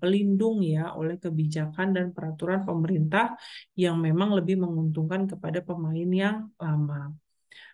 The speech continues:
Nah, kemudian secara strategis biasanya orang yang, eh, memiliki kekuatan pasar, dia itu selalu memperluas kapasitas, sehingga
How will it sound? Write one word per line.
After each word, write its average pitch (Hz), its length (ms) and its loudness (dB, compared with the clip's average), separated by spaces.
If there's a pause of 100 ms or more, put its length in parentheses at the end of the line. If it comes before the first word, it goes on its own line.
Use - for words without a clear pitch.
(120)
Nah, 190 400 4 (160)
kemudian 208 1040 2 (320)
secara 196 320 -2
strategis 208 960 -2
biasanya 208 720 0 (560)
orang 240 480 2
yang, 196 640 0
eh, 175 480 -2 (160)
memiliki 185 480 4
kekuatan 190 640 -2
pasar, 180 640 0 (400)
dia 196 160 6
itu 196 80 2
selalu 233 480 2
memperluas 196 640 0
kapasitas, 185 960 -2
sehingga 185 720 2